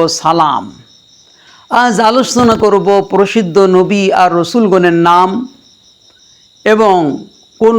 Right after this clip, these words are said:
নবীর উপর কতখান সহিফা ও কিতাব নাজিল হয়েছে। মানব জাতির হিদায়াতের জন্যে যুগে যুগে অনেক নবী রসুলগণকে আল্লাহ রব্বুল আলামিন এ দুনিয়ায় প্রেরণ করেছেন। তাদের সকলের নাম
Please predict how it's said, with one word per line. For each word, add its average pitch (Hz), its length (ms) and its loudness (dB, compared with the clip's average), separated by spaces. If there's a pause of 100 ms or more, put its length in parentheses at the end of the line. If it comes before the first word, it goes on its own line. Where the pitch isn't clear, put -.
নবীর 208 280 2
উপর 220 320 2
কতখান 196 560 0
সহিফা 190 600 -2
ও 185 140 -2 (100)
কিতাব 190 440 -2 (100)
নাজিল 170 380 -2
হয়েছে। 151 440 -4 (920)
মানব 233 340 2
জাতির 254 360 2
হিদায়াতের 208 680 2
জন্যে 208 340 2 (800)
যুগে 196 300 2
যুগে 208 280 2 (140)
অনেক 208 260 0 (160)
নবী 190 340 0 (500)
রসুলগণকে 202 720 2 (120)
আল্লাহ 214 340 0
রব্বুল 185 380 2
আলামিন 185 520 2 (260)
এ 214 140 0
দুনিয়ায় 220 420 2
প্রেরণ 233 400 2
করেছেন। 165 480 -2 (800)
তাদের 214 380 2
সকলের 214 520 -2
নাম 196 300 2